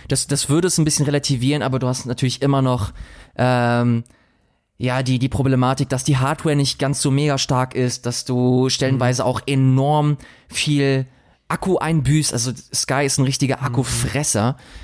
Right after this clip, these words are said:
Speaker 1: was, äh,
Speaker 2: Mhm.
Speaker 1: es ein bisschen problematisch macht, äh, wenn du, wenn du unterwegs spielen möchtest. Aber
Speaker 2: Mhm.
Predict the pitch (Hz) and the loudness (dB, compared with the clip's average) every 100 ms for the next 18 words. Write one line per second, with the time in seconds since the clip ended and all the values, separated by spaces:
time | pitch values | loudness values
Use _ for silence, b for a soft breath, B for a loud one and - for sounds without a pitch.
0 | B B - 127 - - 98 117 117 117 | B B -4 -2 -2 -2 -2 -2 -4 -4
1 | - 131 - 147 131 131 127 - 135 135 | -2 0 0 0 2 2 2 0 0 0
2 | 131 - - 120 120 113 123 123 120 117 | 0 -4 -2 0 2 2 0 2 0 0
3 | 120 117 131 113 123 - 117 107 104 113 | 0 0 0 0 -2 -2 0 0 0 -2
4 | - 127 - - B B B B B B | -4 -4 -4 -12 B B B B B B
5 | B _ - 143 147 143 139 - | B _ -2 0 2 2 0 -2